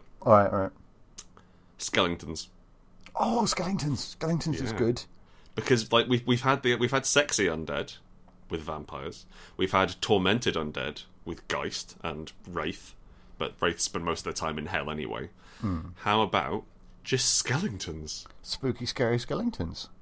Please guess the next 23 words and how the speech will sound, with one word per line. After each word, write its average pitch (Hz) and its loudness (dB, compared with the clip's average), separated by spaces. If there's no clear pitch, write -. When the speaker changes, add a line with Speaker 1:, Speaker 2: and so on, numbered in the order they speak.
Speaker 2:
How, 131 2
how 147 0
come 143 2
you 139 4
am 139 6
Skellington? 143 0
Speaker 1:
In 143 2
a 147 2
Speaker 2:
How 147 10
Speaker 1:
dark, 208 12
Speaker 2:
many 151 6
Speaker 1:
dark 180 12
Speaker 2:
Skellington? 170 12
Speaker 1:
house 92 6
on 135 10
a 123 10
dark, 123 12
dark 107 8
Speaker 2:
Dark, 98 6
dark, 95 2
Speaker 1:
street. 80 -6
Speaker 2:
like - 2
<laughs> - -14